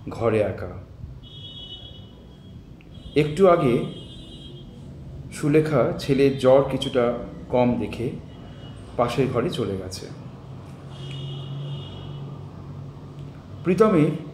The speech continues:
ঘুমের মধ্যেই কেমন একটা অস্বস্তি হচ্ছে।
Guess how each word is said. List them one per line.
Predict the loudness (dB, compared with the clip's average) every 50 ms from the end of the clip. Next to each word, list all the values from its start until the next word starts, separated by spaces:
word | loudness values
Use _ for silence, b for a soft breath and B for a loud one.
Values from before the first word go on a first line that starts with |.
| -14 -16 -16 -14 -14 -14 -14 -12
ঘুমের | -8 -2 2 4 4 6 6 4
মধ্যেই | 4 2 2 4 4 6 6 6 4 0 2
কেমন | 4 6 6 8 6
একটা | 4 2 4 4 6 6 6 6 4 2 0 -8 -12 -14 -18 -20 -20 -20 -20 -12 -6
অস্বস্তি | -6 -4 -4 -4 -2 -2 -2 -4 -4 -8 -8 -6
হচ্ছে। | -6 -6 -8 -8 -10 -8 -8 -10